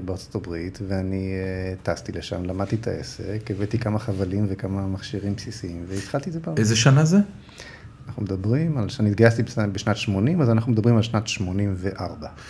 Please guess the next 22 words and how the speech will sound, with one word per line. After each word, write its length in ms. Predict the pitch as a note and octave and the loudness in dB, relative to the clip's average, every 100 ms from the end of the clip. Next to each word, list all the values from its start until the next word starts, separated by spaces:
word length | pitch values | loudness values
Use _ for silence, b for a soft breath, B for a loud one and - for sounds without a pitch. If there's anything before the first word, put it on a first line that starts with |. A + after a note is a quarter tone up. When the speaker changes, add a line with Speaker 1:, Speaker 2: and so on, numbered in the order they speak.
| B B | B B
Speaker 2:
ואם 440 | G#2 A2+ B2+ C#3 D3 | 2 4 8 10 12
זה 120 | C#3+ | 12
היה 220 | B2 C3 | 12 8
החברה 520 | - C3 G#2 A2 C3+ | 8 4 6 8 8
הראשונה 480 | C3+ A2+ - A#2 A#2+ | 8 6 6 6 6
בארץ, 460 | A#2 A2+ C3 A2+ A#2 | 6 6 6 4 2
איך 220 | C#3 C#3 E3 | 2 6 8
ניקו 340 | C#3 - B2+ | 8 8 8
גורדי 400 | A#2+ A2+ G#2 A2 | 10 8 10 8
שחקים 640 | A2+ A#2+ A2+ A#2 A2 A2 A2 | 6 2 2 6 8 8 6
עד 200 | A2 A2 | 6 6
אותו 260 | A2+ A2+ G2 | 6 6 6
רגע? 280 | G2 A#2 | 4 4
הרי 160 | C3+ G2 | 4 6
היו 220 | G2+ D#3 | 8 10
בניינים 400 | G3 B2+ A2 G#2+ | 12 12 12 12
גבוהים, 400 | G#2+ G2+ G2+ F#2+ - - - | 10 8 6 4 -2 -8 -2
פשוט 220 | B2 A2 | 4 6
יצאו 380 | A#2+ D#3 C#3 B2+ B2+ | 6 8 8 8 6
כל 180 | D3 A#2+ | 8 8
קומה 220 | C#3 C3+ | 8 6
מהחלון? 520 | C3 A#2+ - B2+ G#3 | 6 4 6 6 6